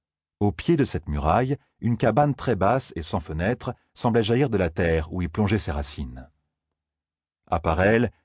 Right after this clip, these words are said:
il n'y avait aucune autre structure, sinon quelques minuscules appentis. En plus des hommes crasseux qui venaient d'entrer et de leurs chevaux, tout l'espace libre était occupé par des feux de cuisson, des montures attachées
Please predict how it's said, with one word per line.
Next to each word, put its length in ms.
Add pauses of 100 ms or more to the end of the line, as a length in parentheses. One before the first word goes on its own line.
il 100
n'y 80
avait 280
aucune 280
autre 180
structure, 640 (280)
sinon 260
quelques 180
minuscules 520
appentis. 560 (1200)
En 120
plus 240
des 160
hommes 120
crasseux 300
qui 140
venaient 180
d'entrer 420 (140)
et 80
de 80
leurs 140
chevaux, 440 (500)
tout 100
l'espace 440
libre 160
était 160
occupé 300
par 120
des 100
feux 120
de 80
cuisson, 540 (100)
des 120
montures 340
attachées 540